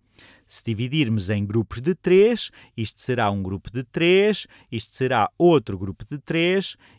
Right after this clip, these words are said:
isto outro grupo de três, já devem estar a perceber o padrão. Mais um grupo de três, outro grupo de três. Vamos ver quantos grupos de três obteremos. Aqui temos outro grupo de três e aqui mais um grupo de três.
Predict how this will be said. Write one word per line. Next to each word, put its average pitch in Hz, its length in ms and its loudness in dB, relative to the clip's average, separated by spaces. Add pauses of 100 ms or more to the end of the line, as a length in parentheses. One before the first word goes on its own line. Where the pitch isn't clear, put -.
(140)
isto 147 600 -4
outro 143 360 -2
grupo 92 220 -10
de 127 120 -12
três, 160 520 0 (160)
já - 160 -6
devem 90 180 -4
estar 120 220 -4
a 120 40 -2
perceber - 320 -6
o 113 40 -6
padrão. 80 360 -6 (400)
Mais 101 380 -2
um 98 100 -4
grupo 90 240 -12
de 120 140 -6
três, 170 600 -2
outro 95 300 -10
grupo - 240 -16
de 113 120 -10
três. 180 500 0 (300)
Vamos 147 220 -6
ver 85 300 -10
quantos 185 440 0
grupos 123 360 -4
de 107 120 -6
três 147 280 -2
obteremos. 92 640 -8 (540)
Aqui 95 200 -12
temos 95 400 -4
outro 104 280 -4
grupo 110 280 -8
de 98 140 -10
três 175 600 0 (300)
e 113 80 -6
aqui 165 240 -6
mais 151 360 -2
um 127 100 -2
grupo 147 260 -6
de - 120 -20
três. 92 420 -6